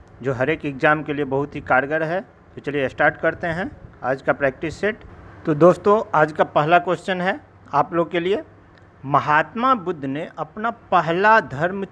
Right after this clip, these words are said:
चक्र प्रवर्तन किस स्थान पर दिया था? Question फिर से देख लीजिए, महात्मा बुद्ध ने अपना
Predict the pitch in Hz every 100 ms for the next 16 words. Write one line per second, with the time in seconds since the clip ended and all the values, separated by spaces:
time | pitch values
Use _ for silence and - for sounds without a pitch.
0 | - - _ - - 190 - 202 - 156
1 | 160 165 160 185 190 - 214 - 170 160
2 | - 147 151 160 196 135 139 131 - 123
3 | 95 - - - - - - - 156 185
4 | 165 170 151 156 156 160 165 240 381 -
5 | - - - 156 139 147 156 220 262 208
6 | 170 135 127 151 202 165 - 170 180